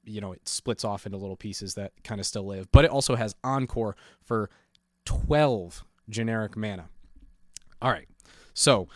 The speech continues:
when you Encore something, you pay its Encore cost, which in this case is twelve generic mana. You exile that card from your graveyard.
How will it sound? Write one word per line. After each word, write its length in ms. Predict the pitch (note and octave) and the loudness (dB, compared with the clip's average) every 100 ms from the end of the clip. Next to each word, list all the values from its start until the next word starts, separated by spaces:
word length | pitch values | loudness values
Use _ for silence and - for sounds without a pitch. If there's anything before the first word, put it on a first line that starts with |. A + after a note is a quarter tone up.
| - - | -20 -16
when 360 | A#2 C3 D#3+ F3+ | -2 2 2 2
you 220 | E3 C#3+ C3+ | 0 -2 0
Encore 400 | C#3+ C#3+ B2+ A2 | -2 0 -2 -2
something, 400 | G#2+ F#2+ F#2 F2+ | -4 -8 -10 -10
you 140 | A2+ | -4
pay 160 | - C3 | 0 0
its 240 | C3+ - - | -2 -6 -6
Encore 300 | A#2+ A#2 A#2+ | -4 -4 -4
cost, 320 | A#2 A#2 B2 A2+ | -2 -2 -4 -6
which 160 | G2+ | -8
in 80 | G2+ | -8
this 140 | G#2+ | -6
case 180 | - G#2+ | -6 -6
is 80 | - | 6
twelve 220 | A#2+ A#2 | 6 6
generic 260 | B2 B2 A#2 | -2 -2 -2
mana. 300 | A2 A2 - | -4 -4 -8
You 180 | A2+ A2+ B2 | -10 -8 -6
exile 360 | C3 C#3+ C#3+ | -4 0 0
that 180 | C3+ C3 | -2 -4
card 240 | - B2 | -4 -4
from 220 | - A#2+ A#2+ | -2 -4 -4
your 80 | |
graveyard. 540 | A2+ A2 G#2 G2+ G2+ | -4 -6 -6 -6 -8